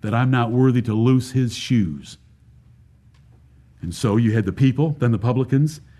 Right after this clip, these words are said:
and then the soldiers asking him, "What should we do?" And John the Baptist knew what their temptations were. And what was it for publicans?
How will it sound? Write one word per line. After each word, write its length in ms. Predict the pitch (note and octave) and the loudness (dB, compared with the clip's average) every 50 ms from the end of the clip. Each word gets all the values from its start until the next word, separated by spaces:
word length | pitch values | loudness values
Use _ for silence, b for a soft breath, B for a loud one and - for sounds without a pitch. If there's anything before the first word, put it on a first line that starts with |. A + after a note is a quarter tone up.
| b b b b b | b b b b b
and 240 | - B2 A#2 A2 G#2+ | -2 0 0 2 2
then 240 | B2+ B2+ B2 B2 A#2 | 2 2 2 2 2
the 100 | A2+ G#2+ | 0 0
soldiers 600 | - - D3+ C#3 C3+ A2 - G2 F2+ E2+ E2+ - | 0 2 2 4 2 2 0 -4 -6 -6 -8 -4
asking 400 | A2 A#2+ B2 A#2 - - A#2+ A2 | -2 -2 -2 -2 -2 0 0 2
him, 120 | A2 A2+ | 2 2
"What 140 | A#2+ C3 B2+ | 2 2 0
should 140 | - B2+ A2+ | 0 0 2
we 140 | B2 C3 | 2 2
do?" 360 | B2 G#2+ G#2 G2+ G#2 A#2+ A#2 B B B B B B B | 2 2 2 2 2 0 -2 B B B B B B B
And 140 | G#2+ G2+ F#2 | -4 -2 -2
John 240 | G2+ G#2+ G#2 A2+ B2+ | 0 0 0 2 0
the 60 | C3 | 0
Baptist 460 | B2 D3 D#3+ E3 E3 - A2 - - | 0 0 -2 -2 -2 -4 -6 -4 0
knew 180 | G#2 A2+ A#2 A#2 | 2 2 4 4
what 120 | A#2+ A#2 | 2 2
their 160 | A#2 B2+ B2 | 2 0 0
temptations 720 | A#2+ A#2+ C#3 B2 B2+ - C#3 C#3 C#3+ C#3+ - C3 A#2+ A#2+ | 2 2 0 0 2 2 2 2 2 2 2 -2 -2 0
were. 260 | C3 C3+ C#3+ D#3 D#3 D#3 B B B B B | 0 2 2 2 0 -2 B B B B B
And 140 | B A2 G2+ | B 0 2
what 160 | G#2+ B2 B2 | 2 2 2
was 180 | B2 C#3+ C3+ B2 | 2 2 2 2
it 80 | D3+ D3 | 2 2
for 120 | - C#3 | 0 0
publicans? 680 | - - C#3+ C#3+ D#3 D3+ D3+ E3+ F#3 G#3 - - - | 2 2 2 4 2 2 2 2 2 2 0 -2 -10